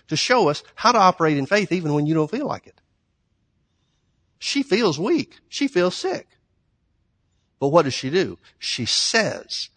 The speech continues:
because of what she's heard, she says, "If I can just touch his clothes, I shall be whole." If I can just touch his clothes, I shall be whole. Folks, I want to read to you very quickly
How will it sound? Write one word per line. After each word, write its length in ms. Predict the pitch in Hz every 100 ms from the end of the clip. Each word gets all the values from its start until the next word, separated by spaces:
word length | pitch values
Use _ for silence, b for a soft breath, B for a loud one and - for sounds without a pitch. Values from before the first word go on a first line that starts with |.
| _
because 340 | 110 - 120 110
of 100 | 107
what 140 | -
she's 240 | - 175
heard, 300 | - 160 120 - b
she 200 | - -
says, 540 | 143 - 180 123 98 - b
"If 140 | - 117
I 80 | 113
can 160 | 107
just 200 | 117 131
touch 180 | - 135
his 140 | 127
clothes, 260 | - 104 90
I 40 |
shall 220 | 87 95 92
be 100 | 90
whole." 200 | 85 _ _ _ _ _ _ _ _ _ _ _ _ _ _ _ _ _ _ _ _ _ _ _ -
If 80 | -
I 60 | 110
can 140 | 104
just 200 | 123 -
touch 160 | 139 135
his 120 | 131
clothes, 260 | 110 92
I 40 | 87
shall 200 | - 90
be 100 | 90
whole. 220 | 87 _ _ b b b b b
Folks, 240 | - 185 165
I 80 | 165
want 360 | 160 147 131
to 160 | 113 104
read 260 | 110 147 156
to 100 | 160
you 220 | 147 135
very 300 | 110 127 165
quickly 440 | 175 135 - 123